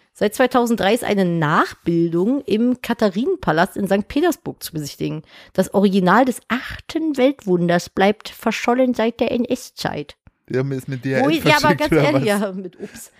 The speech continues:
Speaker 2: Ja, hier ist eine
Speaker 1: Wo, wer,
Speaker 2: lieferbare
Speaker 1: wieso?
Speaker 2: Sendung.
Speaker 1: Der Hellele.
Speaker 2: Also,
Speaker 1: Wie
Speaker 2: wo
Speaker 1: kann man denn eine
Speaker 2: Mhm.
Speaker 1: Nachbildung machen, wenn man nicht weiß, wie das Original aussieht?
Speaker 2: Vor allem, die Frage ist ja, wie kann man ein ganzes Zimmer verlieren?
Speaker 1: Aber es sind zwei Objekte bislang gefunden worden.
Speaker 2: Zwei.
Speaker 1: Mhm.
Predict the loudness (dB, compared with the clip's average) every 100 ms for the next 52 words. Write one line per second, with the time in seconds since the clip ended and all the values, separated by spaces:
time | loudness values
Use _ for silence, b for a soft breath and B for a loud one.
0 | b -2 -2 0 0 2 2 2 2 2
1 | 2 0 -2 -2 0 0 0 0 -2 -4
2 | -10 _ _ _ _ _ -6 -4 -2 2
3 | 2 2 0 -4 -6 -8 -10 -6 -2 0
4 | 2 2 2 2 0 0 0 0 0 0
5 | 0 0 0 0 0 0 2 2 0 0
6 | 0 0 -2 -4 -8 -4 -2 0 -2 -4
7 | 2 2 2 0 -2 -4 -4 -2 0 -2
8 | -4 -8 -4 -2 0 0 -2 0 -2 -2
9 | -6 -6 0 0 0 -6 0 2 2 0
10 | -4 -4 -6 -6 -2 0 0 -4 -4 -4
11 | -6 -8 -8 -6 -6 -8 -10 -8 -4 -2
12 | -2 -6 -10 -6 -4 -4 -6 -8